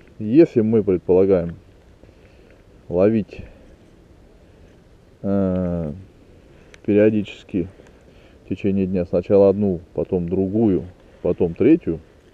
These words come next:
хищника я имею в виду, соответственно, мы берём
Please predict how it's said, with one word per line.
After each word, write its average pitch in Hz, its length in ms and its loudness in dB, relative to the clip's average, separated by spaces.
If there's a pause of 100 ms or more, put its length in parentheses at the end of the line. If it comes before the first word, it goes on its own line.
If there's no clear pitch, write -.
(760)
хищника - 340 -6
я 80 160 -4
имею 80 200 -6
в 82 40 -6
виду, 80 160 -8 (1600)
соответственно, 104 560 0
мы 101 80 -2
берём 98 400 -2